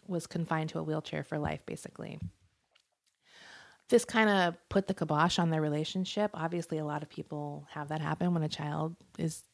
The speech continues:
injured or dead. It's, like, obviously a very stressful time in a couple's life. Um, but Pardo stopped visiting his son, basically, at this point. So he's a piece of shit.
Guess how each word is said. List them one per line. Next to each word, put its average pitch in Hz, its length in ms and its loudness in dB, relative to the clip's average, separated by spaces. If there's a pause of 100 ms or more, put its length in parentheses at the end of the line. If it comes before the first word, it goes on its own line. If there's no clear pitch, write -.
(280)
injured 175 380 2
or 147 100 -2
dead. 156 420 -2
It's, 151 160 -6
like, 147 300 -10
obviously 156 460 -8
a 151 40 -6
very 147 200 -6
stressful 143 760 -8 (540)
time 226 340 6
in 226 60 4
a 220 60 2
couple's 220 420 0
life. 208 560 2 (100)
Um, 156 600 -2 (280)
but 202 160 0
Pardo 233 320 4
stopped 190 320 4
visiting 156 340 0
his 147 160 0
son, 156 220 -2
basically, - 560 -2
at - 120 -6
this - 160 -4
point. - 440 -6
So - 240 -8
he's - 400 -10
a 156 40 -12
piece - 260 -12
of - 60 -14
shit. - 280 -8